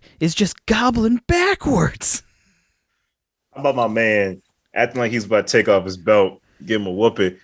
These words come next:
Speaker 2: "What are you gonna do to me, Daddy?" "I'm gonna loosen up my belt by one notch so I don't get hunger pains."
Speaker 1: Yeah.
Speaker 2: And you see the camera just going to his face. "You see these sides? You know what it means? Hospitality.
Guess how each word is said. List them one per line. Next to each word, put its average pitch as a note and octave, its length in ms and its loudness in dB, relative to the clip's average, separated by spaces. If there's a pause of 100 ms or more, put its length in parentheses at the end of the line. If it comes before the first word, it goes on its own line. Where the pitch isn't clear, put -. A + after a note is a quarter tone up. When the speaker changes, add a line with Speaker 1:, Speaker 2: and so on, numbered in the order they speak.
(180)
Speaker 2:
"What G#4+ 100 2
are B4 60 2
you A#4+ 60 -6
gonna G#4+ 200 2
do A#4+ 220 2
to - 60 -6
me, F#4+ 120 -2
Daddy?" G#4+ 380 2 (400)
"I'm B2 80 -8
gonna D#3+ 200 -4
loosen G#3 260 -2
up G3 100 -2
my E3+ 140 -4
belt G3+ 240 0
by D3+ 100 0
one F#3+ 300 0
notch G3 260 2
so E3+ 160 -6
I D#3+ 80 -4
don't F#3+ 180 -2
get F#3 140 -8
hunger F#3 280 -4
pains." D#3 520 -4 (100)
Speaker 1:
Yeah. D#3+ 120 2 (160)
Speaker 2:
And C3 160 -4
you - 60 -18
see G3 200 -2
the - 100 0
camera G#3+ 400 0
just - 320 -6
going - 140 -6 (100)
to - 280 0
his - 180 0 (160)
face. - 360 -10 (1500)
"You G#3+ 100 -4
see D4+ 220 2
these C#4 240 2
sides? C4+ 460 2 (420)
You F3 80 -2
know C#4+ 140 4
what E4 100 2
it D#4+ 80 0
means? E4+ 680 0 (300)
Hospitality. D4 920 -2